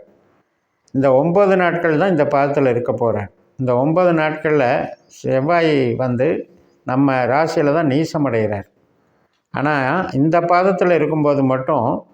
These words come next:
வர்க்கோத்தமம் ஆகுறாரு. அதாவது, அம்சத்திலையும் அவர் அங்கேயே இருக்கார்.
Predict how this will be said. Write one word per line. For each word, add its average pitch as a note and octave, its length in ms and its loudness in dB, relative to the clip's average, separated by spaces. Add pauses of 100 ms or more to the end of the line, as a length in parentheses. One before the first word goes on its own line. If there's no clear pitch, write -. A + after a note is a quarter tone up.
வர்க்கோத்தமம் D#3 720 0
ஆகுறாரு. A2 400 -2 (200)
அதாவது, C#3 380 0
அம்சத்திலையும் D#3+ 840 0 (200)
அவர் C3 200 -2
அங்கேயே C3 360 0
இருக்கார். A2 400 -4